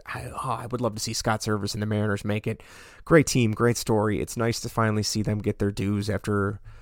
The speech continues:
suffering a, a pretty bitter defeat at the end of last season. Uh, Toronto's right there, and so is the Rays.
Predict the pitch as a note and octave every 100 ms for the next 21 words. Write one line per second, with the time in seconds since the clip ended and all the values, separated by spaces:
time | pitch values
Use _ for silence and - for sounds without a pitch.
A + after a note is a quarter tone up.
0 | - - B2+ A#2 A2 A2 G#2+ G#2 - -
1 | - A#2 F2+ A2+ G#2+ G2 - G#2 G2 G2
2 | G2+ G2 G#2 G2 - F#2 F#2+ F#2 F#2 -
3 | - - - - - E2 - B2 C3+ D3
4 | A#2+ B2+ B2 - A#2 A2+ A2 E2+ - A2
5 | - G#2+ G#2+ G2 G#2 G2+ G#2 A2 B2+ G#2+
6 | A2 G#2